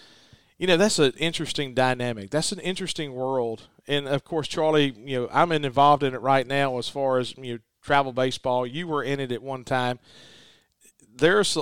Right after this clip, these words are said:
there's a lot of back channeling going on, but I tell you what, when you got guys like, like Ed Easley, and he mentioned the Brandon Turners, and, of course, you know, our good friends Eric DuBose and so many great organizations in the Southeast,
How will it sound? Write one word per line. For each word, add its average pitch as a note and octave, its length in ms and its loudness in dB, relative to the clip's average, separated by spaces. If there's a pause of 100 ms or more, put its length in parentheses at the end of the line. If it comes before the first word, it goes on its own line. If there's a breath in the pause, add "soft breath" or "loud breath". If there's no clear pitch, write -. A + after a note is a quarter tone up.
(100)
there's F3+ 200 2
a F3+ 60 2
lot F3 200 6
of C3+ 100 -2
back D#3+ 280 4
channeling D#3+ 420 -2
going C#3 300 -2
on, A#2+ 560 -2
but C3+ 100 2
I D3+ 60 6
tell F3 180 2
you D#3 140 2
what, C#3+ 300 2 (640)
when B2 120 -8
you E3 60 -4
got E3+ 260 6
guys D3+ 380 6
like, C3+ 260 2
like C#3 300 2
Ed D3 180 4
Easley, C3 400 0
and B2 80 -2
he C#3+ 80 -6
mentioned C#3 320 -6
the B2+ 60 -6
Brandon C3+ 400 -2
Turners, C3 480 -4
and, C3 80 -10
of B2 100 -12
course, D3 360 -4 (320 loud breath)
you C#3 100 -2
know, C#3 60 2
our C3+ 120 6
good C#3+ 200 0
friends C#3+ 280 -4
Eric C#3+ 280 0
DuBose C#3 520 0
and B2+ 220 -16
so E3 140 0
many D3+ 160 -6
great C3+ 340 2
organizations C3+ 840 -4
in C3 60 -12
the A#2+ 60 -14
Southeast, C3 760 0